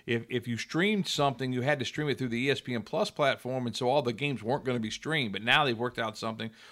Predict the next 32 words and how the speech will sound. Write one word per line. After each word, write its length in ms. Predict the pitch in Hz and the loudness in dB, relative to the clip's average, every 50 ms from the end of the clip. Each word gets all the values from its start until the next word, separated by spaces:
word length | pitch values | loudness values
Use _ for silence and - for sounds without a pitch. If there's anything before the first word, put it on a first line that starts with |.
| - _ | -20 _
where 160 | - 110 117 | -2 0 2
the, 180 | 107 110 92 90 95 | 2 2 0 -2 2
all 200 | 110 117 135 160 165 | 4 6 8 8 6
the 80 | 165 | 4
games 240 | 139 151 147 139 110 | 2 2 0 0 2
will 100 | 127 120 123 | 2 2 2
be 180 | 120 98 127 | 2 2 0
either 160 | 127 120 117 | 0 0 0
streamed 600 | - - - - 143 147 147 143 143 135 120 113 - | 0 -2 -4 -2 0 0 2 2 2 0 -2 -4 -6
through 180 | - 135 127 123 | -4 -2 -2 0
E 120 | 135 147 156 | 2 2 2
S 100 | 147 - | 2 2
P 120 | - 139 | 0 -2
N 60 | 123 110 | -2 -2
Plus 400 | - - 131 120 120 113 - - | -2 0 2 4 4 2 0 -2
or 380 | - 127 135 135 131 127 120 - - - - - - - | 0 4 4 6 6 6 4 2 -4 -12 -20 -20 -8 -4
through 160 | 131 120 123 | -2 0 2
East 200 | 123 120 - - | 0 0 -2 -2
Carolina 400 | - 123 113 110 110 113 110 107 | 0 0 2 2 2 2 0 0
University. 440 | 104 104 107 117 120 117 - - 98 | -2 -2 -2 0 -2 -2 -2 -6 -8
So 200 | - - 123 113 | -4 -2 0 0
if 120 | 104 - | 0 2
you're 80 | 147 139 | 2 2
a 20 | 117 | 2
baseball 440 | 98 135 156 175 - - 135 117 110 | 4 4 2 2 2 2 2 2 2
fan 380 | - - - 156 170 175 156 | 2 0 0 2 2 2 2
of 100 | 123 104 | 0 0
East 180 | 113 107 - - | -2 -2 -2 -2
Carolina, 320 | - 120 110 110 110 107 104 | -2 0 0 0 0 0 -2
you 60 | 104 | -2
will 120 | 117 139 151 | -2 -2 0
be 200 | 135 131 120 | 0 2 2